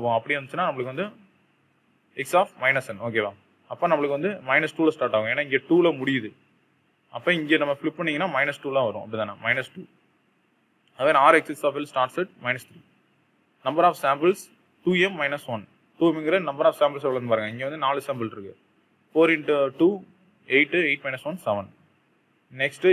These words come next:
L varies from minus three to three. இதுல பாத்தீங்கன்னா வந்து நம்ம வந்து matrix method போட்டுருக்கோம். Matrix மெத்தட்ல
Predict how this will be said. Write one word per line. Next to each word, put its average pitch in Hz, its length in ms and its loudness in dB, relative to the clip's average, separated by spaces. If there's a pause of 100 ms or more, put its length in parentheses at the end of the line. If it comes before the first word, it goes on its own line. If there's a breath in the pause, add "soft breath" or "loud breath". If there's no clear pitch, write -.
(160)
L - 100 0
varies 151 260 2
from 180 180 0
minus 139 220 -2
three 131 160 -10
to 180 140 0
three. 107 140 -14 (1600)
இதுல 135 240 4
பாத்தீங்கன்னா 147 380 2
வந்து 143 180 -6
நம்ம 139 180 -6
வந்து 147 140 -2 (920)
matrix 151 320 2
method 127 220 -6
போட்டுருக்கோம். 123 400 -4 (320)
Matrix 151 320 -2
மெத்தட்ல 131 240 -2